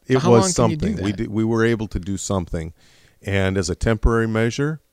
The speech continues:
Speaker 2: fine. That's, that's great. I'm glad to do that. Um, you know, certainly people are scared.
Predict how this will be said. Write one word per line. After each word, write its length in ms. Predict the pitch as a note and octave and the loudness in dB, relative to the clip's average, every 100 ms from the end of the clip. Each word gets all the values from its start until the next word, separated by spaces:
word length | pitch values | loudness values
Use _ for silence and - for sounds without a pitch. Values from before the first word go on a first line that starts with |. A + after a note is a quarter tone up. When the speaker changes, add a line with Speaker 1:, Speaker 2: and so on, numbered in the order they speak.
| _ _ _ _ _ _ | _ _ _ _ _ _
Speaker 2:
fine. 400 | G2+ F2 D#2 D2+ - - - _ | -4 -2 -4 -12 -18 -20 -20 _
That's, 320 | F#2+ F2+ - | -6 -6 -10
that's 300 | - F#2+ - | -4 -4 -4
great. 360 | - F#2+ E2 - _ _ | -4 -2 -2 -6 _ _
I'm 320 | G#2 F2+ E2+ _ _ _ _ | -6 -6 -6 _ _ _ _
glad 420 | - G2+ G2 F#2 - | -2 2 2 0 -2
to 340 | F#2 F2 E2 _ _ | -2 -2 -8 _ _
do 220 | G#2 G#2 | -2 0
that. 360 | G#2 G#2+ A2+ C3 _ _ _ | 2 2 2 -2 _ _ _
Um, 600 | G#2 F2+ F2 F2 F2 A#2 _ _ _ _ | -6 -4 -6 -8 -12 -16 _ _ _ _
you 140 | G2+ | -6
know, 280 | F2 F2+ G#2 - | -4 -4 -6 -12
certainly 520 | - G2+ G2+ G2 F#2+ _ _ _ | -6 -4 -2 -4 -4 _ _ _
people 340 | F#2+ - A2 | -8 -4 -2
are 100 | G#2+ | -2
scared. 640 | - - G2+ G2+ G#2 G#2 | -4 -2 0 2 2 0